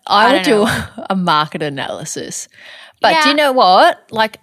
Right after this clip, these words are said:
Speaker 2: If you, before you started, or is this when you've got the business?
Speaker 1: I, I would, if you would have to have the concept first.
Speaker 2: Yeah.
Speaker 1: So have the concept, do the market an-,
Speaker 2: Yeah.
Speaker 1: analysis, and, uh, but in saying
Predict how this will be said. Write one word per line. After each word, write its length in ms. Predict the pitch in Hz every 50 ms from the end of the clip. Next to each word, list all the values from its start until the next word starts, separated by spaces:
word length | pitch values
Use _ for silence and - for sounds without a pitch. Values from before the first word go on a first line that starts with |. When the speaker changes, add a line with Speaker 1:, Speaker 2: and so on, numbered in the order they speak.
| _ _ _ _ - - _ _ _
Speaker 2:
If 220 | - 302 302 302 -
you, 160 | 311 285 240
before 400 | - 262 - - - 247 220 240
you 140 | 269 277 262
started, 420 | - - - 240 247 285 339 330 -
or 180 | - 220 214 214
is 80 | 208 196
this 180 | 220 226 220
when 180 | 214 214 214 214
you've 280 | 208 190 202 _ _
got 240 | - 196 175 - -
the 80 | - 180
business? 640 | - - - - - 80 76 - - 214 - - _ - _ - - 587 - _ -
Speaker 1:
I, 440 | - 294 320 359 381 381 370 330 - -
I 200 | 262 277 285 302
would, 360 | 294 320 339 330 - - - _ _ _ _ _ _ _ _ _ _ _ _ _ - _ _ _ _ _
if 140 | - - -
you 220 | 208 226 233 247 262
would 80 | 254
have 160 | - - 262 -
to 60 | -
have 120 | 233 196
the 60 | 175 180
concept 480 | - - 185 165 165 - - - _
first. 480 | - - - - - - - - - -
Speaker 2:
Yeah. 180 | 226 220 185
Speaker 1:
So 120 | - - 170
have 160 | 214 277 277
the 80 | - 277
concept, 460 | - - 196 190 196 - 147 - -
do 120 | 220 220
the 100 | 214 233
market 340 | 214 196 180 180 - - 190
an-, 140 | 185 170 156 -
Speaker 2:
Yeah. 160 | 233 190 196
Speaker 1:
analysis, 680 | 202 180 165 156 160 170 - - 170 165 175 - - _ - - - - - - - _ _ -
and, 380 | - 208 196 190 190 190 190 202
uh, 260 | 202 190 190 185 - - _ _ _ _ _ _ _ _ -
but 240 | 247 226 - - -
in 160 | - 262 247
saying 640 | 233 - - - 277 247 240 254 269 277 277 269